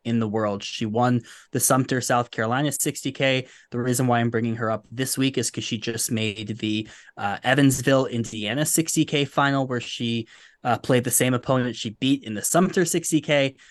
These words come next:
but she has had a phenomenal start to her pro career to be in the, the top, you know, three hundred in the world a year out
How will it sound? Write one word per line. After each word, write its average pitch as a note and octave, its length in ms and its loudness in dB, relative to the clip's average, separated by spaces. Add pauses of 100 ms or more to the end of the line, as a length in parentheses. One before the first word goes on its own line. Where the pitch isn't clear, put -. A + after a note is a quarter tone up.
(120)
but B2+ 100 -6
she G3+ 200 -2
has D#3+ 120 2
had C3 200 2
a - 40 -2
phenomenal A#2+ 600 -2
start A#2 580 -4
to B2 240 -2
her A#2 160 0
pro A2 260 -2
career A2 540 -2 (220)
to A2+ 100 -8
be C3 180 4
in B2+ 160 2
the, A#2+ 200 -2
the A#2+ 120 -6
top, A2 300 -2 (240)
you G#2 100 -10
know, - 120 -14
three C3+ 240 -2
hundred C3 320 4
in B2 80 4
the A#2+ 80 4
world A2+ 360 0
a G2+ 80 -8
year B2 300 -2
out A2+ 340 0